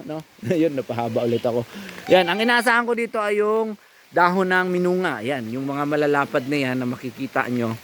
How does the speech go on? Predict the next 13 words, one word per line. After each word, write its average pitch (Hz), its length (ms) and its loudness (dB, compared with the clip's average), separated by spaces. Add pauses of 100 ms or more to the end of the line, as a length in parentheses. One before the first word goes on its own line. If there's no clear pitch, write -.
(300)
Yan, 107 160 -6
pakita 156 320 2
ko 165 80 0
sa 175 160 0
inyo. 151 200 -2 (360)
Yan. 123 160 2 (240)
Ito, 220 240 4
to, 190 160 0
to, 165 160 0
to, 120 160 -4
to. 101 100 -8 (960)
Ayan. 135 240 2 (560)
Ito, 208 160 2